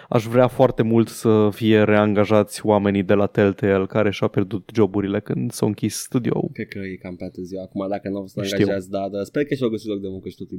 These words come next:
Speaker 2: bine.
Speaker 1: Din câte țin minte, erau, primeau ceva contracte de colaborare,
Speaker 2: Da,
Speaker 1: dar nu
Speaker 2: da.
Speaker 1: erau, nu era full employment, nu știu, na, e
Speaker 2: Ah,
Speaker 1: Eh.
Speaker 2: it's, it's messy, very messy.
Speaker 1: Fast and the Furious Crossroads.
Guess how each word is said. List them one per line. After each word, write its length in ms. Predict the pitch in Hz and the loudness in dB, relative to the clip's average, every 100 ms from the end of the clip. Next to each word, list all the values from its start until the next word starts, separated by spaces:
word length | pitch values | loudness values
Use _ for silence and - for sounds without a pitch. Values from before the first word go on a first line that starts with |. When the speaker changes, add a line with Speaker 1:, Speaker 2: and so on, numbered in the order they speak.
| 87 | -2
Speaker 2:
bine. 260 | 127 156 143 143 - | 2 2 0 -4 2
Speaker 1:
Din 120 | 156 | 4
câte 160 | 185 190 | 4 2
țin 180 | - | 4
minte, 260 | 175 170 170 156 | 6 6 6 6
erau, 360 | 127 127 131 127 | 6 6 6 4
primeau 360 | - 131 123 | 2 2 4
ceva 160 | 135 139 | 4 2
contracte 360 | - 117 127 127 | 4 4 6 4
de 60 | |
colaborare, 680 | - 120 110 104 104 123 120 | 6 6 6 6 8 8 8
Speaker 2:
Da, 60 | 107 | 6
Speaker 1:
dar 80 | |
nu 60 | 107 | 6
Speaker 2:
da. 80 | 113 | 6
Speaker 1:
erau, 260 | 110 107 - | 6 4 2
nu 80 | 117 | 4
era 120 | 113 | 4
full 200 | - 117 | 4 4
employment, 580 | 107 107 117 117 110 - - - - | 4 6 6 8 2 -2 -16 -18 -6
nu 220 | 139 107 | 2 2
știu, 220 | 90 131 | 2 -2
na, 320 | 113 101 113 120 | 2 2 2 2
e 300 | 117 110 107 - | 2 0 -4 2
Speaker 2:
Ah, 200 | 214 185 - - - | 6 6 2 -14 2
Speaker 1:
Eh. 200 | 214 208 | 8 8
Speaker 2:
it's, 180 | - - 156 | 6 0 -2
it's 280 | 143 - 123 | -2 0 2
messy, 460 | 110 98 - 82 _ | 2 0 -6 -18 _
very 300 | 98 104 101 | -6 -2 -2
messy. 340 | 92 87 - - | -2 -6 -12 -10
Speaker 1:
Fast 300 | - 165 - | 2 2 4
and 100 | 143 | 2
the 140 | 143 147 | 4 4
Furious 300 | 139 131 - | 6 4 2
Crossroads. 880 | - 120 110 107 98 95 - - | 4 4 4 2 0 0 -6 -18